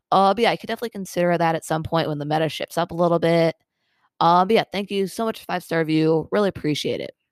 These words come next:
So next, uh, five-star review is gonna be coming from Dan Grayson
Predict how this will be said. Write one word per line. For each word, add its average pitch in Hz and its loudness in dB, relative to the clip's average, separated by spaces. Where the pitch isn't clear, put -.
So 180 2
next, 202 -4
uh, 180 0
five-star 175 -2
review 170 0
is 160 -4
gonna 160 -4
be 165 -6
coming 160 -6
from 143 -8
Dan 165 -2
Grayson 151 0